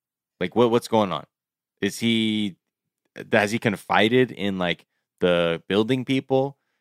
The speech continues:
'Cause he, again, he's talking shit up again where he's like, "Yeah, I mean,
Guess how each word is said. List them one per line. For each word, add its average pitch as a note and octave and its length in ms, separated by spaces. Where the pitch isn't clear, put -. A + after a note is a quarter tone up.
'Cause C3 140
he, D3 260
again, C3+ 300
he's B2+ 160
talking C#3 320
shit A#2+ 200
up A#2 160
again G2+ 280
where F2+ 100
he's F2 120
like, E2+ 180
"Yeah, F#2+ 200
I F2 80
mean, E2+ 500